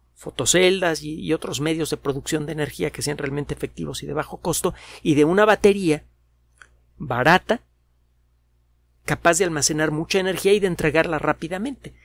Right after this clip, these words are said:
A la may-, en la mayoría de los casos, si a una batería recargable le,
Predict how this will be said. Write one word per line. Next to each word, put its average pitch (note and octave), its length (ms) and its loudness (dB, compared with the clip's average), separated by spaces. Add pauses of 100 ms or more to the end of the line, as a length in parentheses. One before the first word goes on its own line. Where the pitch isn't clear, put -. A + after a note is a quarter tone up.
(260)
A D3+ 60 0
la D3+ 80 2
may-, E3 240 -4
en E3 160 -4
la E3 60 -2
mayoría E3+ 380 4
de A#3 60 4
los G#3+ 160 0
casos, G#3+ 320 -2
si - 80 -4
a F#3 60 0
una G3 160 0
batería F3+ 340 0
recargable E3+ 560 -2
le, D3 180 -4